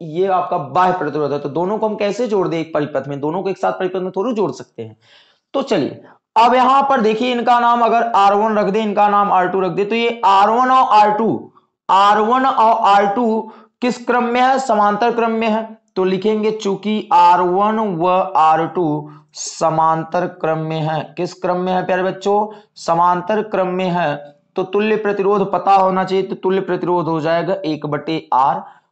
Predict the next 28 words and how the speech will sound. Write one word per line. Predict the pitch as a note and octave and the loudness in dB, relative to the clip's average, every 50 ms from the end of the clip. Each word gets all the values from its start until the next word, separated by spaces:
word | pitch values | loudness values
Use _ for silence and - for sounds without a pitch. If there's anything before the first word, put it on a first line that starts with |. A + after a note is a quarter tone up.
| _ - B2 | _ -14 -6
बराबर | A#2+ C3+ C3+ C3 C#3 C#3 C#3+ - F3 E3+ | -2 0 2 2 2 2 2 2 0 0
होगा | D#3+ D3 D3 C3+ C#3 D3+ D3 D3+ D3+ | 0 0 -2 0 0 0 -2 -2 -2
एक | D3 D3 C#3+ - | -4 -4 -6 -6
बटे | C3+ C3 C3 - D3 C#3 B2+ - - B2+ | -6 -8 -6 -4 -4 -4 -4 -4 -2 0
आर | A#2+ B2 B2 B2 B2+ | 2 2 2 0 -2
वन | B2+ D3 D#3+ E3+ E3+ | -4 -4 -6 -8 -8
प्लस | D#3+ - C3+ C3 C3 - - - _ B2+ | -10 -8 -8 -8 -8 -10 -14 -14 _ -8
एक | B2+ B2 A#2+ - | -8 -8 -8 -8
बटे | A#2 A#2 A2+ - - A2 - - | -10 -10 -10 -8 -10 -10 -8 -6
आर | G#2 G2+ G2+ G2+ | -6 -6 -6 -8
टू। | - - G2+ A2 - - - _ _ _ _ | -12 -16 -18 -20 -20 -20 -20 _ _ _ _
चलिए | - D3+ E3 F3 | -6 -4 -2 -2
वैल्यू | E3+ C3+ D#3 D#3+ D#3+ D#3+ D#3+ F3+ | -2 -2 0 0 0 0 0 0
रखते | F3 F3+ F3 F3+ - - F3 | 0 0 -2 -2 -4 -4 -4
हैं, | E3+ E3+ F#3 F#3+ - - - - - - _ _ _ _ F3 | -4 -4 -6 -8 -12 -18 -20 -20 -20 -20 _ _ _ _ 4
आर | F3+ F#3 F#3+ G3 G3+ | 6 6 6 6 4
वन | G#3+ A#3 B3+ C4 B3 | 4 2 0 0 -2
की | A#3+ A#3+ | -2 0
वैल्यू | A3 A3+ A3+ A3+ A3+ A#3+ A#3 | 0 2 2 2 2 0 -2
कितनी | A#3 A#3 A3+ - - A3+ A3+ | -2 -4 -6 -6 -4 -2 0
है, | A3+ A3 A#3 A3+ A3+ - | 0 0 0 0 -2 -6
छह | - - F#3+ | -4 -2 0
है, | F#3 F3+ F3+ F3+ F#3+ | 2 2 2 0 0
तो | F#3+ - - | -2 -4 -4
एक | E3+ E3 E3 | -4 -4 -4
बटे | D#3+ D#3+ D#3+ E3 E3 E3 C#3+ D#3+ - | -4 -4 -4 -4 -4 -4 -4 -6 -8
छह | - - D#3+ D#3+ E3+ | -6 -4 -2 -2 -2
प्लस | E3+ E3+ - D3+ D3+ D3 D3 - | -4 -4 -4 -4 -4 -4 -6 -8